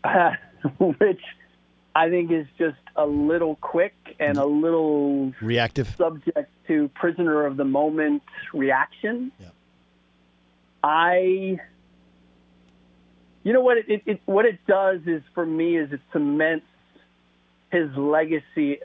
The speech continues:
Speaker 1: as a guy who's capable of infusing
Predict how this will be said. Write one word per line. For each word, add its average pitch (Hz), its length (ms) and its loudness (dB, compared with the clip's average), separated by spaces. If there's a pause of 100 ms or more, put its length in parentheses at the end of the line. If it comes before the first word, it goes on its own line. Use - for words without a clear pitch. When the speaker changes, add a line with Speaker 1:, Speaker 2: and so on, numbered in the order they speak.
Speaker 1:
as 139 140 0
a 131 80 -2 (160)
guy 139 420 2
who's 127 180 -4 (200)
capable 123 840 0 (720)
of 123 540 2 (320)
infusing 139 1200 0